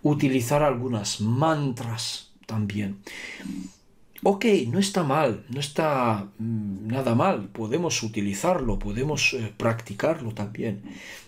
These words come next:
y, eh, escribir, eh, afirmaciones, decir las afirmaciones. Pero hay algo más,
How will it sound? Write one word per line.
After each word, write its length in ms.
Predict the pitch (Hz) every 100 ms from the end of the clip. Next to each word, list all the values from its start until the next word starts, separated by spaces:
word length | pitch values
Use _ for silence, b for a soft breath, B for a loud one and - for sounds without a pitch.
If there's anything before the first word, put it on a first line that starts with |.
| - -
y, 540 | 120 120 113 110 107
eh, 240 | - 110 -
escribir, 840 | 117 - - 104 101 165 175 120 104
eh, 600 | 113 110 101 95 87 -
afirmaciones, 1200 | - - 117 101 98 92 95 143 156 107 98 104
decir 480 | 98 98 - 170 160
las 240 | 101 -
afirmaciones. 1000 | 95 98 98 98 - 139 151 101 - B B B B B B - - _ _ - - -
Pero 240 | 131 120
hay 80 | 131
algo 380 | 147 143 110 110
más, 520 | 117 117 - -